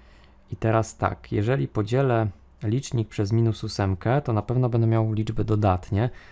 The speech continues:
Dwadzieścia cztery na osiem to trzy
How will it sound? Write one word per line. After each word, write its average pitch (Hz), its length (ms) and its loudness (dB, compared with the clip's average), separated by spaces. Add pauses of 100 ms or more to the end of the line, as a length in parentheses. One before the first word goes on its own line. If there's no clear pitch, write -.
(160)
Dwadzieścia 120 460 0
cztery 117 320 0
na 110 180 2
osiem 107 360 0
to - 140 -6
trzy 143 540 -2